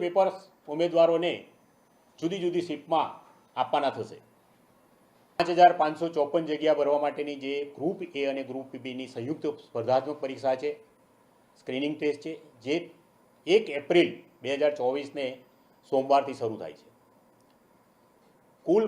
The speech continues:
વીસ દિવસ માટે આ પરીક્ષા ચાલશે. રજાના દિવસોમાં પણ આ પરીક્ષા લેવાની છે. આ પરીક્ષા ઝડપથી પૂર્ણ થાય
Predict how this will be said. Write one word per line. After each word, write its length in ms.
વીસ 240
દિવસ 300
માટે 200
આ 120
પરીક્ષા 340
ચાલશે. 300
રજાના 420
દિવસોમાં 440
પણ 140
આ 100
પરીક્ષા 320
લેવાની 360
છે. 80
આ 180
પરીક્ષા 420
ઝડપથી 420
પૂર્ણ 300
થાય 180